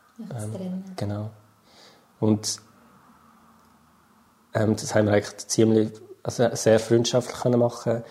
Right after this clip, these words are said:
Speaker 2: bis ich dann eigentlich mich gerade ins nächste Abenteuer gestürzt habe, weil ich einfach so die Bestätigung gebraucht habe, ähm, dass, dass mich, dass mich jemand s-, völlig, ja, dass jemand völlig begeistert ist von mir. Und,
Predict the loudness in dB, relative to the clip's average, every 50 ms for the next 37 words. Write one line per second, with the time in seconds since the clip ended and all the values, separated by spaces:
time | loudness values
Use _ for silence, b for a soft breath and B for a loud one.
0 | B B B B B B B B B B _ -20 -20 _ _ _ _ _ 4 4
1 | 4 4 4 0 2 2 2 4 4 4 2 2 -2 -8 -8 -6 -8 -8 -6 -4
2 | -2 0 0 0 2 2 0 0 0 -2 0 0 0 0 0 -4 -6 -2 0 2
3 | 2 0 -2 -4 -4 -2 -4 -2 -4 -6 -4 0 0 0 0 0 -2 -2 0 0
4 | 0 0 0 0 2 4 4 4 4 2 -2 -2 -2 0 2 2 0 0 -2 0
5 | 2 2 2 2 2 0 -2 0 2 2 2 2 2 -2 -6 -6 -2 -2 -2 0
6 | 0 0 0 -2 -2 -4 -8 B B B B B B B B B B B -12 -8
7 | -8 -8 -8 -10 -14 _ _ _ _ _ _ _ _ -10 -6 -6 -4 -4 -4 -6
8 | -4 -2 0 0 0 0 -2 -6 -10 -12 -10 -10 -6 -4 -2 -2 -2 -2 -4 -6
9 | -6 -8 -10 -16 _ _ _ _ _ -14 -12 -12 -12 -14 _ _ _ _ _ _
10 | _ _ _ _ -20 -6 2 4 4 6 6 4 4 2 -2 -8 -16 -16 -14 -16
11 | -12 -6 -2 -2 -2 -2 -4 -8 -10 -2 0 2 4 2 2 2 0 0 0 0
12 | 0 -2 -2 -2 -2 -2 -2 -4 -8 -10 -12 -12 -12 -12 -10 -8 -8 -8 -8 -8
13 | -10 -10 -12 -14 -16